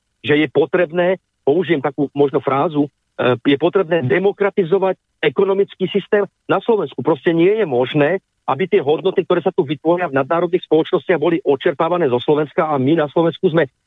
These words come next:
rozpočet, e, rozpočet kreovali len z priamych daní náš spoluobčanov alebo z nejakých tých minimálnych daní, ktoré tu nehávajú, nehávajú tie veľké nadnárodné spoločnosti. Čiže my hovoríme o tom, že štát musí získať naspäť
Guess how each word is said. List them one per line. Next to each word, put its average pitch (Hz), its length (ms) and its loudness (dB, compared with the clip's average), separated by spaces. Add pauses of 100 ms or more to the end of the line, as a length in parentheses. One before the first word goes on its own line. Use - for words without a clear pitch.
rozpočet, 147 520 0 (280)
e, 135 400 -2 (140)
rozpočet 143 580 0
kreovali 151 480 0
len 151 160 0
z - 80 -20
priamych 151 460 0
daní 139 480 0 (180)
náš 151 320 0
spoluobčanov 156 560 0
alebo 165 160 0
z 135 120 -4
nejakých 175 200 -4
tých 151 160 2
minimálnych 170 440 0
daní, 143 280 -2
ktoré 160 160 0
tu - 80 -2
nehávajú, 156 480 0 (240)
nehávajú 160 480 0
tie 147 240 0 (160)
veľké 156 320 -2
nadnárodné 147 480 -2
spoločnosti. 180 540 -2 (220)
Čiže 139 200 0
my 147 80 0
hovoríme 180 440 2
o 151 120 0
tom, 165 160 -2
že 151 120 0
štát 151 360 -4
musí 156 360 0 (280)
získať 156 440 -2
naspäť 139 340 -2